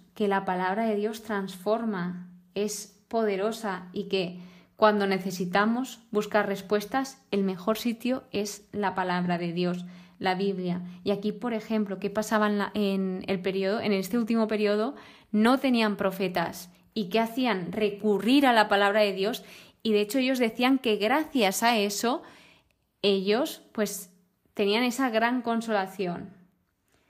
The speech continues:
El no quedarnos quietos, manos a la obra, se nos decía. ¿Por qué? Porque hay que moverse. Esto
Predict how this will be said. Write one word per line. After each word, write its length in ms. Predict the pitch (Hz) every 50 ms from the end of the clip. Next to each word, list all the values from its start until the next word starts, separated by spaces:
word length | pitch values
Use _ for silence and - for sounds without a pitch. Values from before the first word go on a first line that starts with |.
| _ _ _ _ _ _ _ _
El 200 | - 220 214 214
no 140 | 214 233 233
quedarnos 600 | 277 269 262 262 262 269 277 277 254 240 - -
quietos, 800 | - - - 226 247 269 269 - - 180 175 175 - - - - -
manos 400 | 208 220 247 285 311 311 302 294
a 80 | 277
la 180 | 247 226 214 240
obra, 460 | 269 277 262 226 180 147 220 214 214 - -
se 220 | - - - 226 208
nos 160 | 208 208 208
decía. 680 | 196 196 - 214 208 196 185 175 180 - - - - - -
¿Por 180 | 190 190 185
qué? 200 | - 269 277 262
Porque 300 | - 214 214 208 220 208
hay 160 | 208 233 226
que 100 | - 285
moverse. 640 | 254 233 208 208 220 220 214 - - 185 175 180 180 - - - - - - -
Esto 460 | - 214 - - - - 262 - -